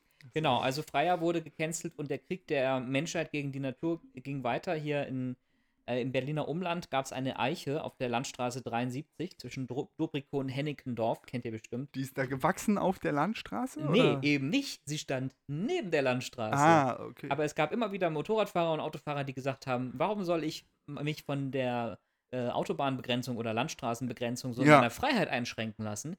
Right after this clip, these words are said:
Speaker 2: Ach
Speaker 1: Ich
Speaker 2: so.
Speaker 1: möchte fahren, wo ich will.“ Und sind halt gegen diese Eiche gerast. Und deswegen gab es da in den letzten Jahren mehrere Todesfälle und, äh,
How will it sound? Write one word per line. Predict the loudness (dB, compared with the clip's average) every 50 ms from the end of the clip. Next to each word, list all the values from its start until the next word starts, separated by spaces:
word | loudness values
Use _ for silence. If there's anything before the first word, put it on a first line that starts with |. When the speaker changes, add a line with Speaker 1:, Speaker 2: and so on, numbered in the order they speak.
| -10 -10
Speaker 2:
Ach | -8 -2 0
Speaker 1:
Ich | 2 2 4
Speaker 2:
so. | 4
Speaker 1:
möchte | 4 2 2 0 -6
fahren, | -6 -2 0 0 0 0 0 0
wo | 0 -2
ich | -2 -2 -2 0
will.“ | 2 4 4 4 2 0 -4 _ _ _ _ _ _ _ 0
Und | 2 2 2
sind | 2 2 0 0 0 2
halt | 2 2 2 0 -2 -6 -10 -10 _ 0
gegen | 0 0 0 0
diese | -2 -2 0 0 0
Eiche | 2 0 0 -2 -2
gerast. | -4 -2 -2 0 -2 -2 -2 -4 -6
Und | -6 -6 -6
deswegen | -6 -6 -6 -4 -2
gab | -2 -2 -2
es | -4 -4
da | -4
in | -2
den | -2 -2
letzten | -2 -4 -6 -6 -4
Jahren | -2 -2 0 0
mehrere | 0 0 2 0 -2
Todesfälle | -4 -2 0 0 2 2 2 0 -2 -6 _ -12 -10 -6 -2 0 2 2 2 2 0 -2 -4
und, | -6 -6 -6 -6 -8 -6
äh, | -4 -2 -2 -2